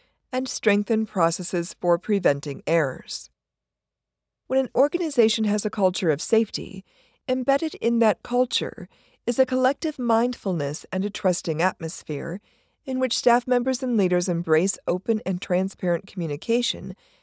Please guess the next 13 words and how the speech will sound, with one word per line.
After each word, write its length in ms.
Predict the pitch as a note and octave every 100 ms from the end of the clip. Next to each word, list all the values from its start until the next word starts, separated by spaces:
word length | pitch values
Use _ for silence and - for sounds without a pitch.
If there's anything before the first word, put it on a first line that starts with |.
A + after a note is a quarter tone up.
| _
and 180 | - A#3
share 280 | - C4 C#4+
the 80 | C#4
same 340 | - A#3+ A#3
values 400 | G#3 G3 G#3+ G#3+
and 160 | A3 A3
beliefs 420 | G#3+ F3 D#3+ -
about 280 | F3 D#3+ -
providing 460 | E3 E3 D#3 D#3
safe, 520 | D#3 - F#3 A3+ - _ _ _ _
high-quality 760 | - C4 B3+ - F3 D#3 C#3 C#3+
health 340 | - F3 -
care. 360 | - - D#3